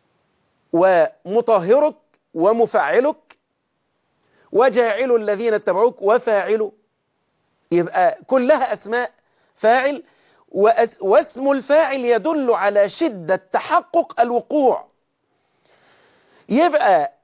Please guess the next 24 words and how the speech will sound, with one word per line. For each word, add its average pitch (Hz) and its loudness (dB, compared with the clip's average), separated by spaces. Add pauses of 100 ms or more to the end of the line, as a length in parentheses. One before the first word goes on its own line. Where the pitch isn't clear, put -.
(300)
الوحي 285 0
الذي 311 -2
أوحى 339 -2
الله 269 0 (380)
تبارك 185 0
وتعالى 185 0
به 208 -8
إلى 180 -4
سيدنا 208 -4
عيسى، 262 -4 (520)
الألفاظ 269 0 (400)
تدل 277 0
على 208 0
شدة 226 -2
تحقق 247 -4
الوقوع 233 -2
ليطمئن 226 -4
سيدنا 156 -12
عيسى. - -20 (1160)
أولا 226 2
ما 190 -6
يخافش 262 -6
على 175 -4
نفسه - -10